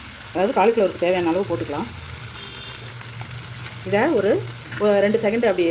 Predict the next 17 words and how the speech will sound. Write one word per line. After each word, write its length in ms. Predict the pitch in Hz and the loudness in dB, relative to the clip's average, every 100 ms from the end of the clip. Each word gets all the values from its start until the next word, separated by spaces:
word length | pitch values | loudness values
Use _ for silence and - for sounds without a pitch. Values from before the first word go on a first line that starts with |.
| 165 165 | 4 4
எண்ணெயில 280 | 196 208 | 2 2
ஃப்ரை 160 | 190 175 | 2 0
பண்ணிக்கலாம். 400 | 175 165 147 160 - - - - - - - - - - - - - - - - - - - - | 0 -2 -2 -6 -6 -8 -8 -8 -8 -8 -8 -8 -8 -10 -10 -10 -10 -10 -10 -10 -10 -10 -8 -2
காலிஃப்ளவரை 440 | 202 214 180 160 | 0 0 -2 -2
போட்டுக்கலாம். 440 | 170 165 151 160 - - - - - | -4 -6 -6 -8 -10 -18 -20 -20 -8
ஒரு 140 | 185 190 | -4 0
கிளாஸ் 200 | 214 208 | 0 0
தண்ணி 220 | 185 208 | -2 -2
ஊத்திக்கணுங்க 400 | 202 165 165 160 | -2 -2 0 2
வேகறதுக்கு. 560 | 160 185 170 156 180 240 | 2 2 -2 -4 -4 -2
காலி-, 200 | 254 - - _ _ _ - _ _ 1077 _ _ _ - - - - - - - - - - - | -4 -4 -14 _ _ _ -20 _ _ _ _ _ _ -18 -18 -18 -20 -20 -16 -18 -18 -20 -20 -12
இதுக்கு 320 | 202 214 277 | -8 -2 0
தேவையான 340 | 233 208 208 190 | 2 2 0 -2
அளவு 380 | 208 220 196 - | 0 0 0 0
கல் 160 | 190 | 0
உப்பு 180 | 233 202 | 0 0
போட்டுக்கலாங்க. 460 | 170 160 160 156 | -6 -6 -6 -4